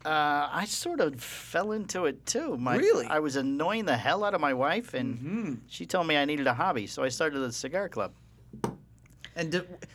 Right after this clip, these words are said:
Speaker 2: now, i-, if, if, if your wife could go back into time, do you think that she would still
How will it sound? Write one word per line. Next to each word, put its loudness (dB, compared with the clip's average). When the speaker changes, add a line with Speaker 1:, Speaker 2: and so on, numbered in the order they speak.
Speaker 2:
now, 6
i-, 4
if, -2
if, 2
if -12
your 4
wife 2
could -6
go 2
back 2
into -6
time, -4
do -4
you 0
think 0
that -2
she 0
would -2
still 4